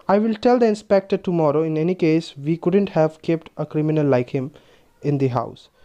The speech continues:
तो मैं इंस्पेक्टर साहब से बात करूँगा कल। खैर, फिर भी, अ, सीडा जैसे चोर को हम अपने घर में तो नहीं रख सकते।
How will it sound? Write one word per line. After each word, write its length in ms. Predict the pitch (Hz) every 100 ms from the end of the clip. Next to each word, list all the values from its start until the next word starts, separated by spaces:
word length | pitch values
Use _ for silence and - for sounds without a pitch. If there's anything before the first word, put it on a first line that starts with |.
| - - -
तो 60 |
मैं 340 | 175 196 202 -
इंस्पेक्टर 440 | 175 175 185 180
साहब 180 | 202 190
से 100 | 190
बात 260 | 175 175 175
करूँगा 360 | - 165 151
कल। 220 | 127 107 - _ _ _ _ _ _ _ _ _ _
खैर, 240 | - 190 165
फिर 240 | - 175
भी, 200 | 190 160
अ, 280 | - _ - 139 131 131
सीडा 300 | - 151 170
जैसे 280 | 175 170 180
चोर 340 | - 170 180
को 120 | 190
हम 80 | 151
अपने 220 | 139 147
घर 200 | 135 143
में 140 | 175 185
तो 100 | 156
नहीं 180 | 139 131
रख 160 | 127
सकते। 440 | - 135 _ 131